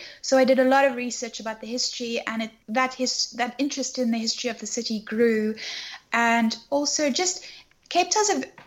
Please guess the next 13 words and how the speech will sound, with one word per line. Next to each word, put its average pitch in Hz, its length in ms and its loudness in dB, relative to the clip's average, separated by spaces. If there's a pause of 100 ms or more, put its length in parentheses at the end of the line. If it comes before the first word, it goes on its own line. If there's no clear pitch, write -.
(100)
Cape 359 180 0
Town 349 140 0
is 339 100 0
a 302 60 2
very 294 320 4
interesting 262 720 4
city 226 360 -4
because 226 300 -6
it's 233 260 -2
wedged 247 380 2
between 240 560 0
the 233 80 4
mountain 220 720 2